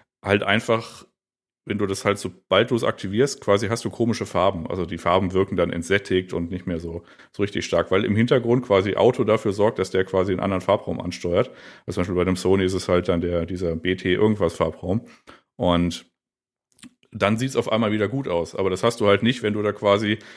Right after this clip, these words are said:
besonders smart sein willst und dann versuchst dann, ja, okay, ich mache, ich mache jetzt nicht Auto, sondern ich mache dann irgendwie hier diesen Farbraum, in jedem Farbraum, den, äh, stelle ich dann fest ein. Also sobald man da quasi irgendwie mit H D R rummacht, äh, würde ich dazu raten, eigentlich so viele Sachen auf Auto zu lassen, weil da irgendwie noch so ein paar andere Sachen,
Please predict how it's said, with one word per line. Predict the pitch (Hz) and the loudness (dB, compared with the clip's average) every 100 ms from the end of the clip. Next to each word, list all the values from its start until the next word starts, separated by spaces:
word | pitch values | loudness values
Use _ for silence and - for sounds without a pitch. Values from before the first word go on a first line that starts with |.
| - | -14
besonders | - 104 98 107 - | -4 0 2 2 0
smart | 95 123 | 0 0
sein | 95 92 92 | 0 -2 0
willst | 95 120 - | 0 0 -2
und | 92 | -2
dann | 92 101 | -2 0
versuchst | 98 95 107 - 98 | 0 0 -2 -4 -2
dann, | 92 92 | 0 -2
ja, | 90 95 | -2 -4
okay, | 95 - | -4 -4
ich | |
mache, | 95 92 90 | -4 -4 -6
ich | - | -2
mache | 98 107 | -2 0
jetzt | 92 - | -2 -4
nicht | 98 - | -4 0
Auto, | 113 98 | 0 0
sondern | 92 90 87 | -2 -2 -4
ich | 90 104 | -4 -6
mache | - | -6
dann | 87 | -6
irgendwie | 82 87 87 | -6 -6 -4
hier | 92 | -4
diesen | 92 95 101 | -4 -6 -6
Farbraum, | - 87 - 87 82 | -4 -4 -2 -4 -2
in | |
jedem | 90 98 | -4 -4
Farbraum, | - 85 - 85 | -4 -6 -6 -6
den, | 85 85 - - - | -8 -12 -16 -18 -6
äh, | 87 | -6
stelle | - 92 95 | 0 0 0
ich | |
dann | 87 85 | -4 -2
fest | 98 104 - | -2 -2 -4
ein. | - 76 - - - - - | -8 -8 -14 -20 -20 -12 -8
Also | 98 | -6
sobald | 98 92 110 113 | -2 2 2 2
man | 104 | 0
da | 98 | 0
quasi | - 101 104 | 0 0 2
irgendwie | 104 110 | -2 -2
mit | 98 101 | -4 -2
H | 101 | 0
D | 104 | 0
R | - 113 | 2 2
rummacht, | 110 117 107 113 - | 2 2 2 0 -2
äh, | 101 95 | -4 -4
würde | 104 | -4
ich | 104 | -4
dazu | 104 101 101 | -6 -6 -6
raten, | 95 101 - | -4 -4 -4
eigentlich | 90 107 - | -6 -6 -6
so | 101 95 98 110 110 | -4 -4 -6 -10 -14
viele | - 135 131 | -8 -2 0
Sachen | 110 113 104 | 2 2 2
auf | 101 - | 0 2
Auto | 113 117 | 0 0
zu | - 90 | -4 -6
lassen, | 85 95 107 95 | -4 -4 -4 0
weil | 92 95 | 2 2
da | 95 98 | 2 0
irgendwie | 107 107 | 0 -2
noch | 98 | -2
so | 101 | -4
ein | - | -4
paar | - | -2
andere | 101 92 | -2 -4
Sachen, | 85 85 82 82 | -6 -8 -8 -12